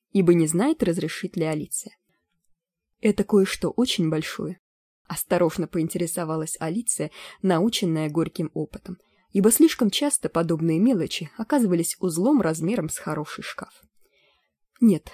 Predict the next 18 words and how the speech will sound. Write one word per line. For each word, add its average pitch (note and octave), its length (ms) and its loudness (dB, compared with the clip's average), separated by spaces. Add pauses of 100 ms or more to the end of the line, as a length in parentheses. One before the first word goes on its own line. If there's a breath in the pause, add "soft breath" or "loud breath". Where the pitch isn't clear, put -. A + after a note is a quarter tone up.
совсем C4 400 2
небольшое. D#3 580 -2 (340 soft breath)
Поместится C4 540 4
в D#3+ 40 0
обычную E3+ 440 0
хозяйственную E3+ 640 -4
сумку. - 500 -10 (400)
Сунь F4 260 2
куда-нибудь, E3 480 0
чтобы E3+ 280 -2
тебе D#3+ 240 0
не D#3+ 120 -2
мешало, E3 400 -8 (340 soft breath)
хоть - 240 -2
в - 40 -18
подвал». D#3+ 380 -4 (840)
«Ну A3 160 6
ладно, E3 400 -4